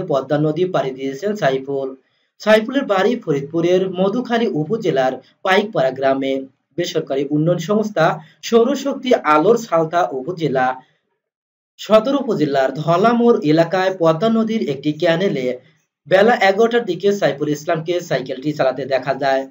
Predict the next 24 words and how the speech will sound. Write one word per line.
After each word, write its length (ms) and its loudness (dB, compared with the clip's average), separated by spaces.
সেখানে 400 0
ঘণ্টাখানেক 680 0
তিনি 180 -8
সাইকেল 380 0
চালান। 380 2
বিশ 260 2
মিটার 300 4
ক্যানেল 320 4
অতিক্রম 400 0
করেন 180 2
তিনি। 240 -2
এ 120 4
সময় 340 -2
তাকে 220 0
দেখতে 360 0
নদীর 260 0
পাড়ে 220 2
অনেক 260 0
মানুষ 160 -4
ভিড় 180 -6
করেন। 320 -2
সাইকেল 440 4
চালিয়ে 320 0
পদ্মা 300 2